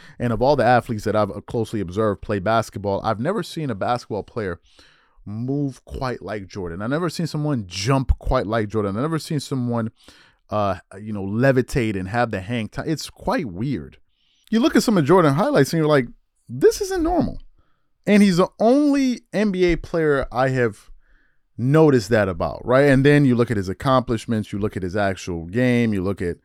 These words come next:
you know, the impact that he had on basketball. So even as a Kobe Bryant fan, I think that, uh, Michael Jordan is the greatest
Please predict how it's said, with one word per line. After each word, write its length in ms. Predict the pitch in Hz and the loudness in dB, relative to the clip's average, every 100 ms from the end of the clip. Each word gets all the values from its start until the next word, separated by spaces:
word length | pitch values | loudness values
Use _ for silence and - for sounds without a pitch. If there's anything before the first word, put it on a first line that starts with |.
| _ _ _ | _ _ _
you 80 | 110 | -6
know, 80 | 104 | -6
the 200 | 101 101 | -4 -2
impact 360 | 120 127 113 101 | 2 4 4 0
that 100 | 101 | -2
he 60 | |
had 160 | 110 110 | 0 0
on 120 | 92 | 0
basketball. 600 | 113 131 120 - 107 101 | 2 2 2 -4 -6 -6
So 120 | - | -6
even 200 | 131 147 | -6 -4
as 100 | 127 | -4
a 60 | 110 | -6
Kobe 240 | - 110 | -6 -6
Bryant 400 | 98 135 151 117 | -4 -2 0 -2
fan, 380 | - 104 92 92 - _ - - _ _ | -4 -4 -6 -8 -14 _ -20 -20 _ _
I 200 | 120 131 | 2 4
think 320 | 120 135 117 | 2 0 0
that, 260 | 123 110 104 | 4 4 4
uh, 400 | 104 104 104 98 | 4 4 4 2
Michael 340 | 98 113 110 110 | 0 -2 0 0
Jordan 340 | 113 107 101 | 0 0 -2
is 100 | 95 | -4
the 80 | 95 | -4
greatest 380 | 110 98 87 | 0 0 -2